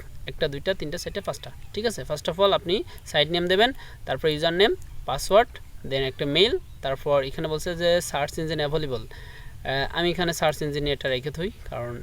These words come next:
নেক্সট টাইম যদি সার্চ ইঞ্জিনে যদি দেখাতে হয় তাহলে এখানে সার্চ ইঞ্জিন দেখাবো, ঠিক আছে? ওকে, উম,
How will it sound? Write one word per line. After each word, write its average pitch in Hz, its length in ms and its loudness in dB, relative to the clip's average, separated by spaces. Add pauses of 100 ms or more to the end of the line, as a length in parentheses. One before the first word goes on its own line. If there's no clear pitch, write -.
(120)
নেক্সট 139 260 -6
টাইম 139 140 0
যদি 135 200 -4
সার্চ 127 300 -4
ইঞ্জিনে 127 500 -4
যদি 127 180 -8
দেখাতে 123 340 -6
হয় 196 80 -2
তাহলে 127 280 -2
এখানে 117 280 -8
সার্চ 117 260 -10
ইঞ্জিন 113 240 -10
দেখাবো, 120 320 -6 (360)
ঠিক 214 120 -8
আছে? 247 160 -4 (840)
ওকে, 127 220 -8 (480)
উম, 123 880 -6